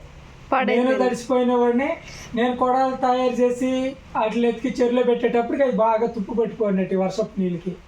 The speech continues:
Speaker 2: ఎట్టో కొంచెం తప్పించుకున్నాను. ముందుకైతే ఇంటికైతే వచ్చేస్తాను అనమాట. చుట్టైతే తడవలేదు. ఇంటికి వచ్చిన తర్వాత బండి తడిసిపోయింది. బండి బ-, బయట జరిపింది, నేను ఇంట్లో జరిపోయాను, బండి తడిసిపోవడం జరిగింది.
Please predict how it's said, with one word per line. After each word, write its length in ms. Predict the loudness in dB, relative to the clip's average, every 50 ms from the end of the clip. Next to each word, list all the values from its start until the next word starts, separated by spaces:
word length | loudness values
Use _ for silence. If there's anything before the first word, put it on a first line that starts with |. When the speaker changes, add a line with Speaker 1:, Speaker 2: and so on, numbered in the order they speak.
| -20 -20 -20 -20 -20 -20 -20 -20 -10 -4 -2
Speaker 2:
ఎట్టో 220 | -2 0 0 0 0
కొంచెం 480 | 2 2 0 2 0 -2 0 2 0
తప్పించుకున్నాను. 760 | 0 0 -2 -6 -4 -2 0 2 2 2 2 2 0 -2 -2 -4 -10 -18 -20 -20 -20 -20 -20 -20 -20 -12 -4 -2
ముందుకైతే 520 | -2 0 0 0 0 2 0 2 2 2
ఇంటికైతే 400 | 0 0 0 0 0 0 2 2
వచ్చేస్తాను 400 | 0 2 2 0 0 0 0 0
అనమాట. 300 | 0 0 0 0 0 0 0 0 0 -4 -8 -14 -20 -20 -20 -20 -20 -20 -20 -20 -20 -20 -16 -6 -4 -2
చుట్టైతే 360 | -2 0 0 0 2 2 0
తడవలేదు. 720 | 2 2 0 2 2 2 2 2 2 2 2 2 0 0 -4 -10 -16 -20 -20 -20 -20 -10 -4 0
ఇంటికి 280 | 0 2 2 2 0
వచ్చిన 260 | 0 0 2 0 0
తర్వాత 320 | 2 2 2 2 2 2 0
బండి 360 | 0 2 2 2 4 4 2
తడిసిపోయింది. 760 | 2 2 2 0 -2 -2 -4 -2 -2 -2 -2 -2 -4 -6 -10 -14 -14 -6 -2
బండి 280 | 0 0 2 2 0
బ-, 260 | 0 0 0 0 2 2
బయట 280 | 2 2 2 2 4
జరిపింది, 540 | 2 2 2 4 2 2 2 0 -2 -2 0
నేను 200 | 0 0 0 0
ఇంట్లో 200 | -2 -2 -2 0
జరిపోయాను, 580 | 0 0 0 0 0 0 0 0 -2 -2 -6 -8 -12 -18 -20 -20 -20 -20 -20 -20 -20 -20 -14 -6 -2
బండి 260 | -2 0 0 0 0
తడిసిపోవడం 520 | 0 0 -2 -2 -4 -2 -2 0 0 0
జరిగింది. 440 | 0 0 0 0 -2 -2 -4 -4 -8